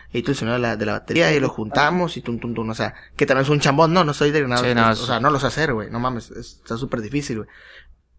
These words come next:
Speaker 1: Pero en los tiempos actuales siento que tomó protagonismo el, el, el productor por eso, güey, porque hace toda la chamba, güey.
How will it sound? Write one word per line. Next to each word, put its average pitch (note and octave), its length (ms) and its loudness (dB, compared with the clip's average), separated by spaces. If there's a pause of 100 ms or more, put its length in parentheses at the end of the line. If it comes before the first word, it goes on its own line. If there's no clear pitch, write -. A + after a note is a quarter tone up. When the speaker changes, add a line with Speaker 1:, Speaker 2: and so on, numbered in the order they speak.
(140)
Speaker 1:
Pero C3 200 4
en A#2 60 -2
los A2+ 80 -2
tiempos D3 240 -4
actuales C#3+ 380 -2
siento C#3+ 220 -4
que A#2 180 -4 (220)
tomó A#2 220 2
protagonismo B2 540 2
el, A#2+ 220 2
el, G#2 460 -4 (340)
el A#2 180 0
productor G#2+ 420 0
por G#2 120 -4
eso, G2+ 200 -8
güey, G#2+ 120 -14 (400)
porque G#2+ 320 -2
hace A2 240 -2
toda - 420 2
la G#2+ 80 2
chamba, G#2 300 -4
güey. - 160 -16